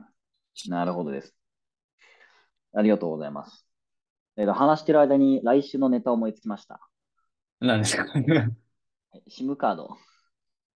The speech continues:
Speaker 2: シムカード。シムカード。
Speaker 1: うん。あれ？
Speaker 2: はいはいはい。
Speaker 1: えっと、テリアでしたっけ？
Speaker 2: テレノーア。テレノーア。
Speaker 1: テレノーア。あ、テレノーアか。僕、
Speaker 2: はい。
Speaker 1: テリア、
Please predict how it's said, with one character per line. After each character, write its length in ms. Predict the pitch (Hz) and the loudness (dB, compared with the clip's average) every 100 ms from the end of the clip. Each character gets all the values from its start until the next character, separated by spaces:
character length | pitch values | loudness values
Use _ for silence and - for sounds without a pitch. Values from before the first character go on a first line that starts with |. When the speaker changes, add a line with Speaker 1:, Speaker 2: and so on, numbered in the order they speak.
| _ _ _ _ _ - | _ _ _ _ _ -8
Speaker 2:
シ 220 | - 180 | -2 4
ム 160 | 196 202 | 4 4
カ 100 | 196 | 2
ー 180 | - 151 | 2 2
ド。 220 | 117 - _ _ _ _ _ _ _ _ _ _ | 0 -10 _ _ _ _ _ _ _ _ _ _
シ 180 | - 147 | -10 -6
ム 200 | 165 170 | -6 -2
カ 240 | 185 170 | 2 4
ー 40 | 123 | 4
ド。 240 | 92 - _ _ _ _ | 0 -6 _ _ _ _
Speaker 1:
う 60 | 82 | -20
ん。 100 | _ _ _ _ _ | _ _ _ _ _
あ 80 | 180 | -4
れ？ 100 | 381 | -4
Speaker 2:
は 160 | 415 123 | -4 -6
い 140 | 113 | -6
は 60 | 107 | -8
い 40 | |
は 40 | 95 | -10
い。 260 | 107 - - | -14 -18 -10
Speaker 1:
え 80 | 110 | -4
っ 20 | 110 | -2
と、 140 | - | 0
テ 100 | 262 | 2
リ 100 | 285 | 2
ア 60 | 101 | 0
で 80 | |
し 60 | - | -2
た 80 | - | -14
っ 60 | _ | _
け？ 80 | - _ _ _ _ _ _ _ _ _ _ _ - - - _ | -20 _ _ _ _ _ _ _ _ _ _ _ -12 -12 -14 _
Speaker 2:
テ 80 | 185 | 4
レ 120 | 202 | 6
ノ 120 | 214 | 6
ー 160 | 214 123 | 6 4
ア。 180 | 98 - _ _ _ | 0 -6 _ _ _
テ 100 | 139 | -8
レ 80 | 156 | -8
ノ 120 | 170 | -6
ー 40 | |
ア。 40 | - | 0
Speaker 1:
テ 80 | 226 | 4
レ 80 | 240 | 4
ノ 120 | 185 | 2
ー 20 | - | -2
ア。 40 | |
あ、 60 | 107 | -6
テ 140 | - | -6
レ 80 | 208 | -4
ノ 100 | 214 | -4
ー 40 | 202 | -6
ア 40 | |
か。 80 | - | -8
僕、 120 | 120 | -2
Speaker 2:
は 120 | 131 | 0
い。 40 | 175 | 2
Speaker 1:
テ 40 | |
リ 160 | 214 123 | 2 2
ア、 220 | 87 | 0